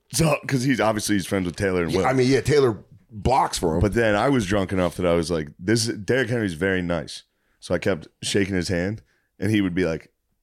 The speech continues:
Speaker 1: "Hey." No matter how many times I did it. <laughs> So, I kept
Speaker 2: Did he
Speaker 1: being
Speaker 2: have
Speaker 1: like,
Speaker 2: to look to, did he have to look to Taylor and Will, like
Speaker 1: I kept being like, "Watch this! I'm gonna go shake Derrick Henry's hand again." And I kept going up and like, <laughs> like,
Speaker 2: Yeah.
Speaker 1: holding it as long as I could.
Speaker 2: And
Speaker 1: He
Speaker 2: he's
Speaker 1: was,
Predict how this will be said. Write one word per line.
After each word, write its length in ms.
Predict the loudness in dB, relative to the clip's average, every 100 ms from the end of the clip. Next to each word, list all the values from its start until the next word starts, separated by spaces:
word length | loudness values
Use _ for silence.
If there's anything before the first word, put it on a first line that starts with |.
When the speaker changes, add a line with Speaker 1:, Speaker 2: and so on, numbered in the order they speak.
| _
Speaker 1:
"Hey." 320 | 0 0 -2 -14 _ -14 -6 -4 -6 -12 -4
No 60 | 0
matter 180 | 2 2
how 180 | 2
many 120 | 2 2
times 240 | 2 2
I 40 | 0
did 240 | 2 0
it. 100 | 2
<laughs> 60 | 0
So, 600 | 2 0 4 2 4 2 0 -4 0 0 -2 -2 0
I 100 | 2
kept 60 | 2
Speaker 2:
Did 100 | 4
he 40 | 6
Speaker 1:
being 100 | 6
Speaker 2:
have 80 | 6
Speaker 1:
like, 40 |
Speaker 2:
to 60 | 4
look 260 | 2 2
to, 360 | 0 0 2 0 -4
did 140 | -2 2
he 60 |
have 100 | 2
to 80 | 2
look 200 | 2 2
to 80 | 0
Taylor 380 | 0 2 4 4
and 100 | 4
Will, 220 | 4 4
like 340 | 4 2 -2 -8 -4
Speaker 1:
I 60 |
kept 200 | 0 0
being 160 | 2 2
like, 240 | 2 0 -4
"Watch 240 | -2 0
this! 240 | 0 -2 0
I'm 80 | -2
gonna 120 | 0
go 140 | 2
shake 240 | 2 0 2
Derrick 220 | 0 2
Henry's 280 | 0 -2 -2
hand 200 | -2 -2
again." 240 | -4 -4
And 80 | -4
I 40 |
kept 220 | -2 -2 -2
going 200 | -2 -2
up 100 | 0
and 160 | 0 2
like, 320 | -2 -2 -10 -20 -20 -8
<laughs> 0 |
like, 180 | -8 -2
Speaker 2:
Yeah. 380 | 0 2 2 4
Speaker 1:
holding 320 | 4 4 2
it 100 | 0
as 120 | 0
long 260 | 2 2 2
as 120 | 0
I 60 | -2
could. 360 | -2 -2 -2
Speaker 2:
And 160 | 0 2
Speaker 1:
He 60 |
Speaker 2:
he's 100 |
Speaker 1:
was, 20 | 4